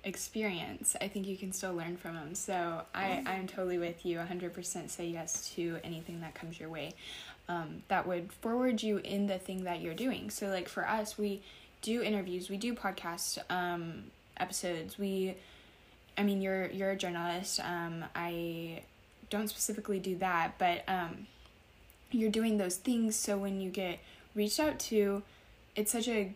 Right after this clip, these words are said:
Speaker 1: good opportunity to take those. So I think for, like, anyone who is in any other field, if someone gives you an opportunity, it's such a beautiful thing to take that, you know, and run with it.
Speaker 2: Mm.
Speaker 1: Like, take it and run <laughs> and be like, "Hey, I'm gonna keep this."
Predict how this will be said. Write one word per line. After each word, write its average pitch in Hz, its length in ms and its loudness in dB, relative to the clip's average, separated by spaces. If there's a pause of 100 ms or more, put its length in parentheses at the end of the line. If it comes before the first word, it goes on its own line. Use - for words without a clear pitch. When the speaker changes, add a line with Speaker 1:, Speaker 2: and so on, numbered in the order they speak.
(120)
Speaker 1:
good 214 420 6
opportunity 185 560 0
to 160 80 -6
take 165 320 -6
those. 156 180 -6
So - 120 -2
I 185 40 0
think 185 240 -2
for, 185 180 -2
like, 165 300 -2
anyone 185 520 0 (140)
who 175 340 2 (360)
is 170 460 2 (100)
in 214 200 6
any 202 340 2
other 180 220 0
field, 170 640 -4
if 185 380 -6
someone 254 380 4
gives 208 200 2
you 214 80 0
an 180 60 -2
opportunity, 175 840 -4 (380)
it's 208 140 0
such 214 160 0
a 214 320 0 (360)
beautiful 208 360 2
thing 190 200 -2
to 160 60 -6
take - 360 -8
that, - 300 -6
you 208 120 2
know, 185 220 0 (320)
and 190 200 2
run 175 200 2
with 170 160 -6
it. 147 160 -2
Speaker 2:
Mm. - 40 -4
Speaker 1:
Like, - 280 -2 (120)
take 208 220 0
it 247 100 4
and 214 160 2
run 175 280 8
<laughs> 277 120 12
and 240 200 10
be 233 120 8
like, 190 220 8
"Hey, 180 260 6
I'm 196 140 4
gonna 214 160 4
keep 208 240 0
this." 180 280 6